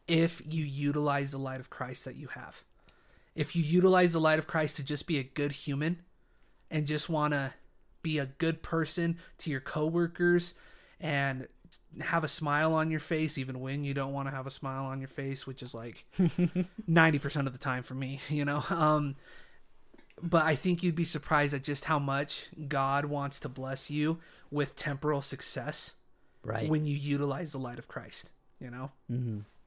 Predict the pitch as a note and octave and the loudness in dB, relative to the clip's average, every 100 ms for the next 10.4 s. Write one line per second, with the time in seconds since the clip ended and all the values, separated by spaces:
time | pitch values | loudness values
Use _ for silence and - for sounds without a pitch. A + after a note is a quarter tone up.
0 | _ _ _ _ - - - - - - | _ _ _ _ -20 -20 -20 -20 -20 -20
1 | _ - _ A#2+ A#2+ A2+ A2 G#2+ - - | _ -20 _ 0 0 -2 -6 -12 -18 -20
2 | - - - - - - - - - - | -20 -20 -20 -18 -10 -8 -8 -12 -20 -10
3 | - E3+ E3+ F3 D#3+ C3 - A#2 - C3 | -2 0 4 6 6 4 -2 -8 -6 -4
4 | A#2 - D3 C3+ A#2 A#2+ A#2 A#2+ A#2+ A#2 | -4 -2 0 0 0 -2 -2 -2 -2 -2
5 | A2+ G#2 - A#2 A2+ A2 - - - _ | -4 -6 -4 -2 -2 -4 -8 -20 -20 _
6 | _ _ - _ - - A2+ C3+ D3 D#3 | _ _ -20 _ -10 -6 -2 0 4 4
7 | C#3+ D3 C#3+ C3 A#2+ - C#3+ C3+ A#2+ B2 | 4 2 4 4 2 2 2 2 0 -2
8 | - C#3 B2 B2+ B2 A#2+ A#2 A2+ A#2+ - | -2 0 2 2 2 -2 -2 0 0 0
9 | A#2 A#2 A#2 A#2+ A#2 - B2 A#2 A#2+ B2 | -2 -2 -2 -2 -4 0 0 2 0 0
10 | B2 C#3 C#3 | 2 2 2